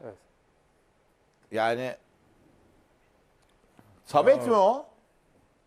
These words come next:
Speaker 2: Bacak arasından yemiş. Son anda
Speaker 3: Vuramamış
Speaker 2: çıkarttı.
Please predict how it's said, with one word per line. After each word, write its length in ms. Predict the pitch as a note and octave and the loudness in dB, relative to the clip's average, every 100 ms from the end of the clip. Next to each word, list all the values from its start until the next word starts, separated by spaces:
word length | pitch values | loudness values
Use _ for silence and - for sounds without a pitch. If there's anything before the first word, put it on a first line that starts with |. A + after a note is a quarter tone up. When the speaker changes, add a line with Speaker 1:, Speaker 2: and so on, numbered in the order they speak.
| _ _ _ _ _ _ _ _ _ _ _ _ _ _ F#3+ _ _ _ _ _ _ _ _ _ _ _ _ _ _ _ _ _ _ _ _ _ | _ _ _ _ _ _ _ _ _ _ _ _ _ _ _ _ _ _ _ _ _ _ _ _ _ _ _ _ _ _ _ _ _ _ _ _
Speaker 2:
Bacak 280 | F#2+ A2+ E3+ | -8 -4 0
arasından 440 | F#3 E3+ F3+ G3 F#3+ | 2 2 0 0 0
yemiş. 180 | F#3+ G3+ | -2 -4
Son 200 | D3 D3+ | -2 0
anda 100 | F3 | 2
Speaker 3:
Vuramamış 460 | G3 A3 A#3+ C4 | 2 2 2 0
Speaker 2:
çıkarttı. 160 | - F#3 | -2 -4